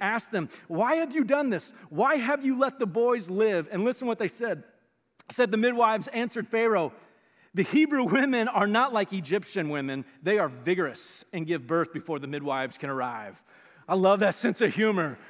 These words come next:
They're like, "Our women are stronger than your women. You know, we're here to show up. Oh," and, and you don't know if they're lying or you don't know if they're kinda pulling his leg or what's kinda going on.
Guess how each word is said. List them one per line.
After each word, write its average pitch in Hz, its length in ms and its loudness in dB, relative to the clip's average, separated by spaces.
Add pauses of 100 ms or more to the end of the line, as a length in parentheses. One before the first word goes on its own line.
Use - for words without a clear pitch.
(140)
They're 202 160 4
like, 190 260 2
"Our 202 180 6
women 202 520 0 (220)
are 185 100 0
stronger 214 460 2
than 180 160 0
your 180 180 2
women. 165 500 0 (280)
You 190 100 2
know, 170 220 4
we're 226 260 4
here 277 180 2
to 262 100 -2
show 262 340 4
up. 269 200 2
Oh," 254 300 4
and, 214 140 0 (180)
and 240 140 2
you 277 80 2
don't 330 240 6
know 320 260 6
if 302 100 2
they're 254 140 2
lying 277 500 4
or 269 60 4
you 254 120 0
don't 285 180 4
know 277 160 4
if 277 60 0
they're 262 100 2
kinda 254 180 2
pulling 277 320 2
his 247 160 0
leg 262 400 6
or 240 80 2
what's 277 240 4
kinda 254 240 0
going 247 320 2
on. 262 240 2